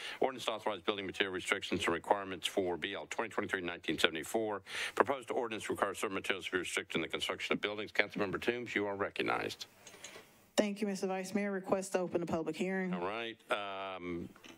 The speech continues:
Speaker 1: the public hearing is open. A show of hands of those who are here in favor of nineteen seventy-four and nineteen seventy-five. They're still back there? Okay. Uh, those who are in opposition to nineteen seventy-four and nineteen seventy-five.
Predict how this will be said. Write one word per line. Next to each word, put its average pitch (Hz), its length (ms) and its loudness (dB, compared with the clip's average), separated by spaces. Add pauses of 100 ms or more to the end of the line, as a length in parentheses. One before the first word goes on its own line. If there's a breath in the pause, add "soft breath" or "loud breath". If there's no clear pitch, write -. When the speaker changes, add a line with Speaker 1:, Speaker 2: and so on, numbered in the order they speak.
(200)
Speaker 1:
the - 80 -8
public 101 280 2
hearing 98 300 -2
is 85 300 -6
open. 143 500 2
A 117 40 -4
show 107 200 0
of 95 80 -4
hands 101 260 -2
of 92 60 0
those 95 240 0
who 95 120 0
are 87 60 0
here 95 280 -2
in 87 200 -6
favor 127 720 -2
of 95 160 -2
nineteen 104 420 -2
seventy-four 98 600 -2
and 87 180 -6
nineteen 95 400 -2
seventy-five. 110 960 -4 (800 loud breath)
They're - 120 4
still 98 280 -2
back 98 300 -4
there? 139 360 0
Okay. 131 460 0 (420 loud breath)
Uh, 92 340 2
those 104 280 -2
who 101 240 0
are 95 140 0
in 95 160 -4
opposition 123 720 -2
to 87 80 2
nineteen 85 400 -2
seventy-four 82 480 -2
and 80 80 -4
nineteen 78 340 -2
seventy-five. - 720 -2